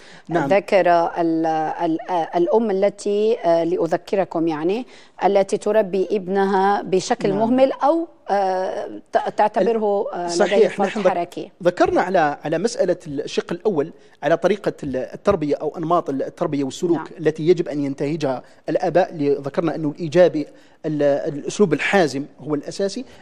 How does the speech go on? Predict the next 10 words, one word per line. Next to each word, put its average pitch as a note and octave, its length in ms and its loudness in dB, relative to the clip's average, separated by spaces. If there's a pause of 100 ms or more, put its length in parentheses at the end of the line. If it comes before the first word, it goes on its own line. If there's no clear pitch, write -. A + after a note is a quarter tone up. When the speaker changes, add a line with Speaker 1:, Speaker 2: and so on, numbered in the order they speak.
Speaker 1:
الآن E4+ 220 -2
نأتي A#3 200 0
للطفل. E3+ 340 -6 (520)
الطفل C4 380 2
الآن B3 320 -2
عنده G3+ 180 -2
خصائص، - 480 -6
عنده F#3 200 0
مم-، D#3+ 280 0
مميزات، C#3+ 640 0